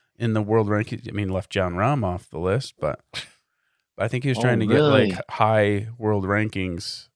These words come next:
Speaker 1: in his tournament. I think that was it.
Speaker 2: Well, I wonder why. Maybe
Speaker 1: That's
Speaker 2: that
Speaker 1: why
Speaker 2: can't
Speaker 1: if,
Speaker 2: be right.
Speaker 1: if, if Morikawa wins, he jumps ahead of Jon Rahm to be number one in the world.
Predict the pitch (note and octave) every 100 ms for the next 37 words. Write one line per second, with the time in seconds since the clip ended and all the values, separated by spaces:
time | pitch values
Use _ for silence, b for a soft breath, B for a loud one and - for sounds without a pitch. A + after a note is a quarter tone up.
0 | _ G2+ G2 G2+ F#2+ - G#2 E2+ - -
1 | - G#2 G#2+ G2+ G2 A#2 G2+ F#2 - _
2 | _ _ _ _ _ _ _ F#2+ G2 G2+
3 | _ - G2 A2 A#2 A2+ B2 F2 F#2 G2+
4 | A2+ A#2+ - _ _ _ A#2 B2+ A#2+ C#3+
5 | C#3 C3+ A#2+ G#2+ B2 - - B2 - C3
6 | B2+ - C3+ G#2+ A#2+ D3+ B2 - C3 B2+
7 | A2 B2+ B2 - A2 C3 C#3+ A2 A2+ _
8 | _ _ _ _ _ - G#2+ A2+ A#2 G#2+
9 | A2 A#2+ F#2 F#2+ G2+ G2+ G2 F#2 F2+ A#2
10 | E2+